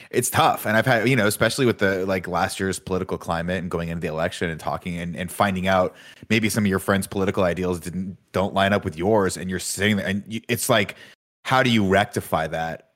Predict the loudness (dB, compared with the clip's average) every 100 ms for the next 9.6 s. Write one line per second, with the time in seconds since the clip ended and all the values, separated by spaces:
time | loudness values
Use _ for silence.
0 | -4 -2 -2 -6 -8 -6 0 0 0 0
1 | 0 0 -2 -4 -2 -2 -2 -4 -2 0
2 | 0 0 0 2 0 -6 -6 -6 -6 -4
3 | -2 -2 -2 -4 -4 -4 -4 -8 -4 0
4 | 2 0 0 -2 -4 -4 -4 -4 -6 -6
5 | -6 -6 -8 -8 -8 -8 -6 -8 -8 -10
6 | -8 -8 -8 -8 -10 -12 -12 -12 -8 -6
7 | -8 -10 -8 -10 -10 -16 -20 -20 -20 -20
8 | -6 0 2 2 0 -4 -4 -4 -4 -4
9 | -4 -2 2 2 2 0